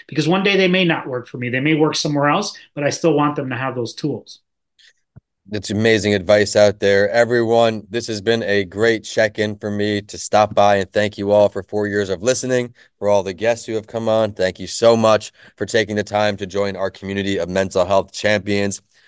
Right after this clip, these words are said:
Speaker 2: I look forward to another year,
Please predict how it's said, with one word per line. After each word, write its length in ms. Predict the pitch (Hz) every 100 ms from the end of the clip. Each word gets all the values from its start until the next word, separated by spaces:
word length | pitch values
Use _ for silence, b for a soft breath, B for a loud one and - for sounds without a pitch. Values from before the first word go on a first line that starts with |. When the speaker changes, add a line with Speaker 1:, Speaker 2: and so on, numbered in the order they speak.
| b b
Speaker 2:
I 80 | 85
look 180 | 98 107
forward 400 | - 127 147 143
to 400 | - 139 139 135 - b b b
another 300 | 107 139 135
year, 440 | 123 147 165 151